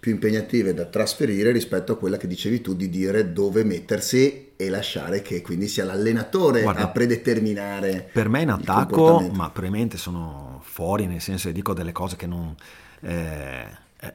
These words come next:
Speaker 2: la cosa più difficile da insegnare ai ragazzini è imparare a osservare dove si trova il proprio avversario e non giocare guardando la palla.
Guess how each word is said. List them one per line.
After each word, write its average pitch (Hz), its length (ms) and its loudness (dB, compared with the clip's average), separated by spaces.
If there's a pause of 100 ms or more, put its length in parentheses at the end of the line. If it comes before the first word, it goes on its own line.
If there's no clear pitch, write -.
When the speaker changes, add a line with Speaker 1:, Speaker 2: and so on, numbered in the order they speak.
(140)
Speaker 2:
la 104 220 -2
cosa 127 400 4
più - 160 2
difficile 110 520 0
da 90 100 -2
insegnare 98 360 -2
ai 90 60 -2
ragazzini 117 500 0
è 135 80 -2
imparare 98 640 0
a 104 380 0
osservare 92 800 -2
dove 95 180 -2
si - 140 -6
trova 101 240 -2
il 85 60 -4
proprio 90 260 -6
avversario 82 580 -4 (340)
e 92 120 -6
non 110 120 2
giocare 123 300 0
guardando 85 340 -2
la 80 120 -6
palla. 98 340 -4